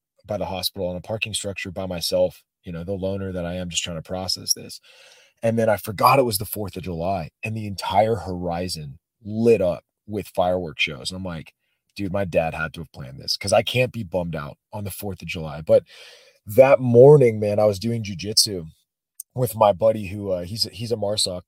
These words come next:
Marine now, total badass, really good dude, um, so yeah, I'd say his name, but op-, you know, opsec, I can't, I'm not allowed to say it, so he'd get mad at me, but love you, buddy, if he listens to this. So I,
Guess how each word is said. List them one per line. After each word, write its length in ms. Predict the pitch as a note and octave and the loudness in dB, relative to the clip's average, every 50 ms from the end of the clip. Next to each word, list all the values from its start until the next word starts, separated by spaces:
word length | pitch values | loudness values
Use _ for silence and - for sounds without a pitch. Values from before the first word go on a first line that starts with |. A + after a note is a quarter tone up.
| _ | _
Marine 240 | F#2 F2+ F2+ F2+ F2 | -16 -14 -12 -12 -10
now, 280 | E2+ E2+ D#2+ D#2+ F2 - _ _ _ _ _ _ | -10 -10 -10 -12 -14 -16 _ _ _ _ _ _
total 280 | - A#2 A#2 A2 G#2 F2+ | 0 0 2 2 2 0
badass, 480 | G2 F#2+ F#2 F2+ F2 E2 E2+ F2 - G2+ | 0 0 0 0 -2 -6 -6 -8 -8 -8
really 300 | G#2 G#2+ A#2 A2+ A2 G2+ | -2 0 0 0 0 -2
good 220 | F2+ G2+ F#2 E2 | -6 -8 -10 -8
dude, 360 | D#2+ F#2 F#2 F#2 F#2 E2+ D#2+ - _ _ _ _ _ _ _ _ _ _ - | -8 -8 -8 -8 -8 -10 -12 -16 _ _ _ _ _ _ _ _ _ _ -6
um, 800 | G2+ G2+ G2 F#2+ F#2 F2 E2+ E2 E2 D#2+ D#2+ D2+ C#2 C2+ - - _ _ _ _ _ _ _ | -4 -4 -2 -2 -4 -6 -8 -8 -10 -10 -10 -12 -14 -16 -20 -20 _ _ _ _ _ _ _
so 360 | - - - G2 F2+ F2 E2+ | -12 -12 -8 -6 -6 -6 -6
yeah, 320 | E2+ F#2 F#2 E2+ D#2+ D#2+ - - | -6 -6 -6 -8 -8 -10 -12 -10
I'd 120 | G#2 F#2+ - | -2 0 2
say 140 | - B2+ A#2 | 4 6 4
his 140 | A2 G2+ G#2+ | 4 4 2
name, 300 | G#2 G2+ G2+ G2 F#2+ F2+ | -4 -6 -6 -6 -6 -8
but 200 | F2+ F2 E2+ E2 _ _ _ - | -8 -8 -10 -10 _ _ _ -8
op-, 200 | G2 F#2+ F#2 _ _ - | -8 -8 -8 _ _ -14
you 80 | F#2+ E2+ | -12 -12
know, 140 | D#2+ D#2 _ - | -12 -12 _ -2
opsec, 440 | G2 F#2+ - - - F2+ E2+ D#2+ - _ _ _ _ - | -2 -2 -2 -4 -8 -8 -8 -10 -12 _ _ _ _ -18
I 80 | F2+ | -18
can't, 280 | D#2+ - F2+ F#2+ E2+ - - | -14 -12 -12 -12 -12 -14 -14
I'm 80 | G2 F#2 | -12 -12
not 120 | F#2 F2+ F2+ | -10 -10 -8
allowed 180 | E2+ F2+ F2 F2 | -8 -8 -8 -6
to 60 | E2+ | -6
say 180 | - - F#2 | -6 -6 -8
it, 200 | F2 D#2 - - | -10 -10 -4 -2
so 160 | - - E2+ E2 | -2 -2 -2 -4
he'd 160 | E2 F#2+ F#2 | -10 -10 -8
get 140 | F#2 F2 D#2 | -8 -8 -6
mad 180 | E2+ E2 E2+ E2+ | -6 -8 -8 -8
at 80 | D2+ D2+ | -10 -10
me, 160 | D#2+ D2+ - - | -12 -12 -12 -8
but 200 | F2 E2+ D2+ - _ - | -8 -8 -8 -8 _ 2
love 180 | G2 A2+ A2 G#2 | 6 6 6 6
you, 60 | G#2 E2+ | 4 -2
buddy, 300 | F#2+ F#2+ F#2+ F2+ D#2 _ | -2 -2 -2 -6 -10 _
if 120 | - E2+ - | -18 -16 -14
he 80 | G2+ F#2+ | -10 -10
listens 360 | G2 F#2+ - - F#2 F2+ - | -4 -2 -2 -2 0 0 0
to 80 | F#2 F2 | 0 -2
this. 240 | F2 F2 E2 - _ _ _ _ _ _ _ _ _ _ _ _ _ _ _ _ _ _ - | -6 -12 -14 -16 _ _ _ _ _ _ _ _ _ _ _ _ _ _ _ _ _ _ -2
So 120 | - C#3 C3+ | 4 8 8
I, 120 | C#3+ | 8